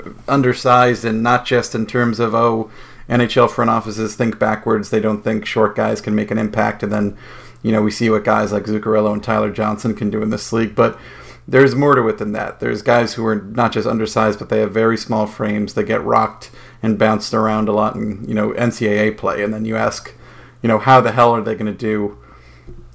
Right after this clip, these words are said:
in the N H L or even the A H L? But, uh, having someone like Elmer, I think, is a good thing. I, I want them to do this more,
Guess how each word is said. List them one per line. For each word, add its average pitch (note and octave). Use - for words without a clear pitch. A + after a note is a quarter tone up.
in A#2
the A2
N G#2+
H G#2
L G#2+
or G#2
even G#2+
the G#2
A A2
H -
L? G2+
But, G#2+
uh, A#2+
having D3
someone D#3+
like D3
Elmer, D3+
I C#3
think, C3+
is B2
a A2
good C#3
thing. C3
I, A2+
I B2+
want A#2+
them C3
to B2
do A#2
this A2
more, G#2+